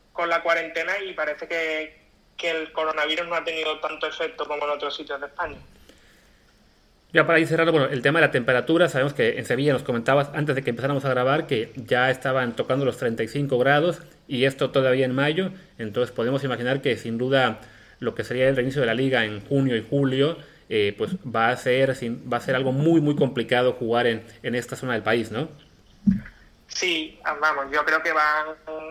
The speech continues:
Speaker 1: van a tener que jugar a las diez siempre. Parece que va a haber tres franjas horarias y que, y yo no, veo muy complicado que Sevilla y Betis jueguen en casa antes de las diez de la noche, incluso que se acaben retrasando algunos partidos a las once.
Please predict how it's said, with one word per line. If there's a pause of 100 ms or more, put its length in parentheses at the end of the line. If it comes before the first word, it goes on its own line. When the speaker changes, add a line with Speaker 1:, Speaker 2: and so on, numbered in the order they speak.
(140)
Speaker 1:
van
a
tener
que
jugar
a
las
diez
siempre. (100)
Parece
que
va
a
haber
tres
franjas
horarias
y
que, (280)
y
yo
no,
veo
muy
complicado
que
Sevilla
y
Betis
jueguen
en
casa (880)
antes
de
las
diez
de
la
noche,
incluso
que
se
acaben
retrasando
algunos
partidos
a
las
once.